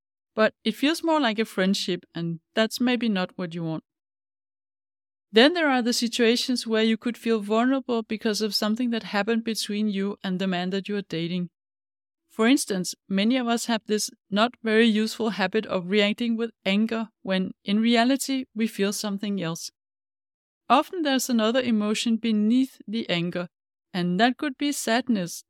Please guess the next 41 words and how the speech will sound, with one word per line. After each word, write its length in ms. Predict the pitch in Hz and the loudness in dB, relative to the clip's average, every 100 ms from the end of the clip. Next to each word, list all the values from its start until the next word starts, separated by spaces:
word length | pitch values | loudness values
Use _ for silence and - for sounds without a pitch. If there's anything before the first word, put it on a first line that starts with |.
| _ | _
disappointment, 840 | 214 202 214 - 220 226 208 170 - _ _ _ | -2 -2 -4 -2 -4 -4 -4 -4 -6 _ _ _
or 260 | - 180 208 - | 0 2 2 -2
it 140 | - 180 | -10 -6
could 160 | 233 | -6
be 140 | - 226 | -4 -4
shame. 420 | - 208 185 190 _ _ _ _ _ _ _ _ _ - | 0 0 2 0 _ _ _ _ _ _ _ _ _ -2
Imagine 480 | 196 214 254 294 | 2 4 4 2
he 180 | 277 302 | 0 0
said 360 | 285 - 220 226 - | 0 0 -2 -2 -6
or 80 | 220 - | -6 0
did 200 | 220 - | 0 0
something 460 | - 185 185 202 | -2 -2 -2 -6
that 200 | 190 170 | -4 -2
made 220 | 196 214 | -2 -2
you 100 | 277 269 | -4 -2
doubt 320 | 226 226 254 - | 0 0 0 -4
if 180 | 226 | -6
he 160 | - 233 | -2 -4
thinks 320 | - 233 - | -2 -2 0
you 80 | 240 | -2
are 40 | 220 | -2
good 160 | - 240 | 0 2
enough 280 | 269 196 175 | 2 0 -4
for 200 | - 180 | -6 -4
him. 280 | 170 165 - _ _ _ _ - | -2 -4 -6 _ _ _ _ -6
And 220 | 190 180 | -2 2
that 220 | 226 269 | 2 2
triggers 560 | - 311 294 285 247 - | 0 -2 0 0 0 -2
you 180 | 190 170 | -4 -6
because 360 | - 190 185 - - | -8 -4 -4 -4 -6
deep 260 | 254 285 - | -2 -2 -4
inside, 580 | 254 240 - 185 180 180 _ _ _ - | -4 -2 -2 -4 -4 -6 _ _ _ -4
you 220 | 185 247 | 2 4
might 220 | 269 277 - | 4 0 -2
yourself 540 | 269 254 - 285 285 - | -2 -2 0 0 0 -4
doubt 220 | - 180 - | -4 -4 -4
your 220 | 202 180 | -4 -2
own 220 | 180 185 | -2 -2
worthiness 520 | 170 170 202 180 170 | -2 -2 -2 -2 -4
or 220 | - 170 | -6 -4
lovability. 800 | 175 180 185 185 185 190 - 175 | -2 -2 -4 -4 -4 -4 -4 -6